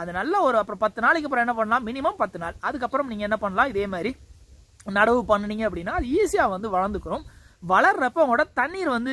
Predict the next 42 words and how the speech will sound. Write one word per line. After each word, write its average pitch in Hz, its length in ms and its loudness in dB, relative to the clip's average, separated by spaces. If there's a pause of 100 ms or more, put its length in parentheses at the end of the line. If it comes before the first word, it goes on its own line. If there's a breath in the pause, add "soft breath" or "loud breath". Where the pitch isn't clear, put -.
(140)
என்ன 220 180 -4
போதுமான 220 380 0
அளவுக்கு 214 280 0
நிறைய 220 300 0 (120)
இருக்கு 202 280 -2 (500)
அப்படின்ற 214 340 -2
பட்சத்துல 285 260 -6
நீங்க 190 180 -6
எப்பயுமே 294 380 -2
நடவு 226 240 2
பண்ணலாம். 165 240 -8 (1080 soft breath)
இருந்தாலும் 247 480 2
மழை 214 180 -2 (100)
தண்ணீர் 208 500 -4
அளவுக்கு 240 380 0
வந்து 220 200 -4
உங்க 190 120 -4 (140)
பூமியில 208 340 -2
வந்து 202 140 -6
நீங்க 185 180 -6
தண்ணீர் 185 260 -2
விட 190 160 4
முடியாது. 170 280 -2 (340 soft breath)
நீங்க 156 200 -8
சொட்டு 190 220 -2
நீர் 226 220 2
போட்டா 208 260 4 (140)
ஓகே, 262 200 0 (220)
but 208 120 -6 (100)
சொட்டு 220 260 -6
நீர் 285 220 -6
போட்டு 269 260 -2 (100)
மரங்களை 240 380 4
பராமரிக்கணும் 220 540 2
அப்படின்னா 202 320 -6
நமக்கு 180 280 -6
மிகப்பெரிய 208 460 -4
லாஸ் 175 300 -2
தான். 175 100 -10 (400 loud breath)
அதனால 214 300 2
என்ன 247 160 0
பண்ணணும்னா, 262 240 0